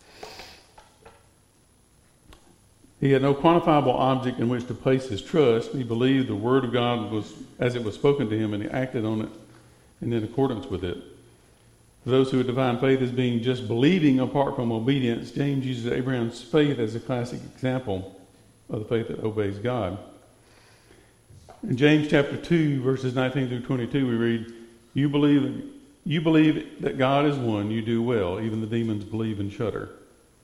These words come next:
Do you want to be shown, you foolish person, that faith apart from works is useless?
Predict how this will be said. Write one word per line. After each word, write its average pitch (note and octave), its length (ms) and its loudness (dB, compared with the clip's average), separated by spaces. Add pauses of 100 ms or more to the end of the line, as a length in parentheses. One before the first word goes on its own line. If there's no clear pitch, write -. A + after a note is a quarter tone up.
(560)
Do A#2+ 60 -4
you A#2+ 140 -2
want C#3+ 240 2
to C#3+ 60 -4
be A#2+ 140 -2
shown, C3 480 0
you A#2 80 -2
foolish B2 360 -4
person, A#2+ 360 -2
that A2 200 -6
faith C3+ 240 2
apart B2 360 -2
from A#2 120 -2
works A2 260 -6
is G#2+ 140 -6
useless? - 600 -10